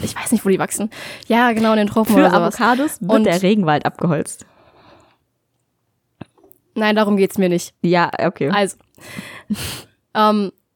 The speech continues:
Speaker 1: es gibt ja Leute, die essen kein Fleisch oder sind auch Veganer, was auch immer. Und essen stattdessen Avocados, weil Avocados viel Fett, viel was auch immer, ich weiß nicht, sollen anscheinend gut sein.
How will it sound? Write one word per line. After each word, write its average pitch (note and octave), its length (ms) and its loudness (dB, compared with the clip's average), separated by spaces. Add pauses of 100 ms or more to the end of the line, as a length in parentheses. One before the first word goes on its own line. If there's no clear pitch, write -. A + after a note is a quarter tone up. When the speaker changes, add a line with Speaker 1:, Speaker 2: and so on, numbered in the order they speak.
(360)
Speaker 1:
es G#3+ 140 0
gibt - 160 0
ja C4 180 4
Leute, G#3 260 2
die G3 220 0 (300)
essen G3+ 180 2
kein F#3 140 0
Fleisch D4 400 0 (100)
oder G#3 220 0
sind G3+ 120 -2
auch F#3 100 -2
Veganer, G#3 380 0
was E3+ 120 -8
auch - 100 -12
immer. C#4+ 220 2 (800)
Und A#3 240 2 (100)
essen A3 220 0
stattdessen A3 380 2
Avocados, B3+ 560 0
weil E3+ 100 -4
Avocados G3 520 -2
viel F#3 220 0
Fett, A#3 300 0
viel F#3+ 220 0
was F#3 140 -2
auch F#3+ 120 -2
immer, B3 240 2
ich F#3+ 100 -4
weiß G3+ 220 0
nicht, G#3+ 140 2
sollen F#3+ 160 0
anscheinend F#3 280 0
gut A3 140 0
sein. A3 260 0